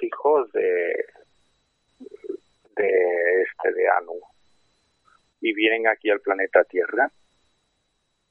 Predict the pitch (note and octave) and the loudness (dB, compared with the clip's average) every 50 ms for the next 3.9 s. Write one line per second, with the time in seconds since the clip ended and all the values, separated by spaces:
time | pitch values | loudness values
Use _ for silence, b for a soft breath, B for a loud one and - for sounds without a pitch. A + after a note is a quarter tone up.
0 | _ _ _ _ _ _ _ _ - - _ - - - - - C#3 - - - | _ _ _ _ _ _ _ _ -18 -10 _ -8 -4 0 0 0 0 0 0 0
1 | - - - - - - B B B B B B _ _ - - F#2 F2 E2 - | 0 0 0 -2 -4 -8 B B B B B B _ _ -2 0 2 2 0 -2
2 | - - - - F2+ F2+ - - - - - - B2+ A2+ A#2+ A#2+ A#2 A#2 A#2 B2 | -6 -2 2 4 4 4 4 2 -4 -10 -6 -4 -2 0 0 0 2 2 0 2
3 | B2+ A#2+ G2 - - G2 F#2+ G2+ - - G#2 G#2 A2+ A#2+ A#2+ A2 G#2+ C#3+ | 2 0 -2 -2 -4 -4 -4 -6 -2 0 0 0 2 0 2 2 2 2